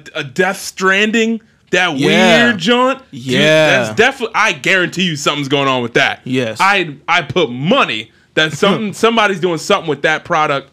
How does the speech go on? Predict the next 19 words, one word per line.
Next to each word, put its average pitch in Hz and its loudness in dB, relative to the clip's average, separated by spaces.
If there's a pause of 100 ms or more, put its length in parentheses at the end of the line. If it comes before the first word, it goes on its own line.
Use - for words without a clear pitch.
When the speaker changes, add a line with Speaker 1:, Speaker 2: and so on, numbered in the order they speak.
(180)
Speaker 1:
or 151 2
that 156 0
property, 143 -2 (140)
'cause 160 -10
it's 147 -6
way 247 -2
Speaker 2:
Well, 185 2
Speaker 1:
too 202 0
Speaker 2:
when 214 2
you 220 2
have, 190 0
what's 196 2
his 202 0
Speaker 1:
confusing. 180 -4
Speaker 2:
na-, 151 -2
when 165 0
you 185 0
have, 175 0
um, 127 0